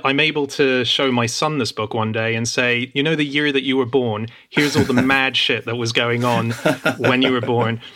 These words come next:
Speaker 1: And I was able to include a dedication. The, the other writers, Anna, James, and Andy, very kindly allowed me to put in,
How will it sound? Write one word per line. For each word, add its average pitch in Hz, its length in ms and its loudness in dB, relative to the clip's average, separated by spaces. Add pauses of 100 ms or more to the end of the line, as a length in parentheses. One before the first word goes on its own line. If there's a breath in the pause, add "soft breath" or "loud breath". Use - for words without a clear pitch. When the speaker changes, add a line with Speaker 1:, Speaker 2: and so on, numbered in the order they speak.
(420 loud breath)
Speaker 1:
And 135 120 0
I 139 40 0
was 139 180 0
able 160 300 0
to 131 360 2
include 127 440 0
a - 20 -2
dedication. 123 760 0
The, 117 200 0
the 123 180 0
other 120 480 0
writers, 117 500 0
Anna, 117 280 -4
James, 113 280 -2
and 117 100 -4
Andy, 113 240 -4
very 117 220 0
kindly 117 420 -2
allowed 113 320 -4
me 117 100 -4
to 117 80 -2
put 123 200 -2
in, 117 320 0